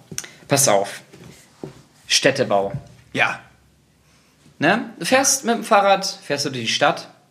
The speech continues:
Speaker 1: Du bist, du bist jetzt gerade in, von Barmbek, fährst du Richtung Winterhude.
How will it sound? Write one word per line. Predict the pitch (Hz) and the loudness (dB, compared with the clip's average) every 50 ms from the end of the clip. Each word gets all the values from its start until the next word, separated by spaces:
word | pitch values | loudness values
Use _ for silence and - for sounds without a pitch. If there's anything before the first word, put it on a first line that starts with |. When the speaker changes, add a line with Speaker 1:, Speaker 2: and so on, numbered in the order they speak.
| _ _ _ _ _ _ _ _ _ _ _ _ _ _ _ _ _ _ _ _ _ - - _ _ _ _ _ _ _ _ | _ _ _ _ _ _ _ _ _ _ _ _ _ _ _ _ _ _ _ _ _ -20 -20 _ _ _ _ _ _ _ _
Speaker 1:
Du | - 135 131 | -16 -4 0
bist, | 156 190 185 185 - - - - - - - _ _ _ _ - - - - _ _ _ _ _ _ _ _ _ _ _ - | 2 2 2 0 -2 -4 -4 -6 -6 -6 -12 _ _ _ _ -20 -20 -20 -20 _ _ _ _ _ _ _ _ _ _ _ -12
du | 156 160 | -6 -4
bist | 233 233 - | -2 0 0
jetzt | 226 220 - - | 0 -2 -2 -2
gerade | 143 160 175 175 170 170 165 170 165 175 - - - - _ _ _ _ - - _ | 2 4 4 6 6 4 4 2 2 -2 -6 -12 -18 -20 _ _ _ _ -20 -20 _
in, | 151 135 123 120 - - - _ - | -12 -10 -10 -12 -14 -18 -20 _ -20
von | - - 180 165 165 | -10 -6 -4 0 2
Barmbek, | 170 165 170 175 175 175 175 175 175 - - - - _ _ _ _ _ _ _ | 4 4 4 4 4 2 0 0 -2 -8 -16 -20 -20 _ _ _ _ _ _ _
fährst | - - - 117 131 127 - - | -14 -6 -4 -2 -2 -2 -2 -2
du | 123 | -4
Richtung | 123 120 - 123 113 113 123 123 | -6 -6 -6 -8 -8 -8 -6 -4
Winterhude. | 151 170 170 156 127 135 170 185 190 208 233 269 | -4 0 0 0 0 0 0 0 2 0 0 -2